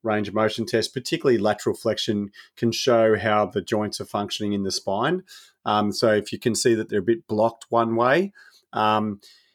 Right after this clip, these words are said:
if, if they're blocked one way, so let's say you're, you're standing up tall and you reach down, you can measure it sometimes with how far they can reach down one leg versus the other.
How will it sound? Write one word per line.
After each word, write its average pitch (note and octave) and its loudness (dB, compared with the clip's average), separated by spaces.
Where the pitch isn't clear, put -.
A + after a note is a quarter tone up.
if, B2 -2
if D3 0
they're D3 6
blocked D#3+ 2
one C#3+ 4
way, B2 4
so A#2+ -4
let's B2 0
say B2+ 2
you're, A#2 2
you're B2+ -8
standing C#3 0
up B2 0
tall A#2+ 2
and A2+ -2
you A2 -2
reach C3 -2
down, A#2+ 0
you C3 -6
can F#3+ 2
measure C#3 4
it - -8
sometimes B2+ 0
with A#2 -4
how B2 2
far A#2+ 0
they A#2 2
can A2 -6
reach A#2 -2
down A#2 -2
one A#2 2
leg A2+ 0
versus A2+ -2
the G2+ -4
other. E3+ 0